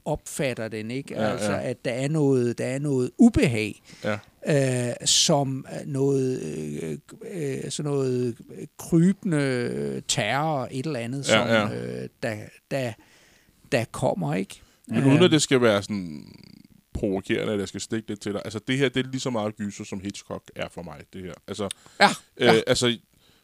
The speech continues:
Speaker 2: vi har jo snakket om, at han
Speaker 1: Mm.
Speaker 2: laver ikke gyserfilm, han laver nogle spændingsfilm, eller hvad vi nu skal kalde det, ikke?
Speaker 1: Ja, altså, nogen, altså, det, det, det, altså, øh, øh, Psycho og Fuglene er vel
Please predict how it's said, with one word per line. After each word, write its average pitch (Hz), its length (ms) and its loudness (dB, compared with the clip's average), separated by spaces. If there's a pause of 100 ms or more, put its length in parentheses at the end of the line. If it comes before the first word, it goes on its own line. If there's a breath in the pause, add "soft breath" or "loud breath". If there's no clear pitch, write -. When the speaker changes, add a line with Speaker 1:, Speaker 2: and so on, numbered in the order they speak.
Speaker 2:
vi 123 120 0
har 135 80 10
jo 117 120 8
snakket 117 320 4
om, 110 100 2
at 104 60 -2
han 107 140 0
Speaker 1:
Mm. 104 160 -4
Speaker 2:
laver 180 240 2
ikke 113 140 -4
gyserfilm, 113 480 -6
han 110 160 -4
laver 101 340 0
nogle 104 300 -8
spændingsfilm, 87 880 -6
eller 82 200 -8
hvad 98 160 -4
vi 98 100 -4
nu 98 120 -4
skal - 180 -10
kalde 82 420 -4
det, 98 80 -2
ikke? 123 160 -6 (360 loud breath)
Speaker 1:
Ja, - 220 -4
altså, 170 220 0
nogen, 196 360 10
altså, 131 280 -2
det, 139 360 -2
det, 143 180 2
det, 160 180 2
altså, 135 360 0 (220)
øh, 147 120 -2
øh, 127 420 -2
Psycho 190 760 8
og 151 220 0
Fuglene 147 720 4
er 127 320 0
vel 127 380 2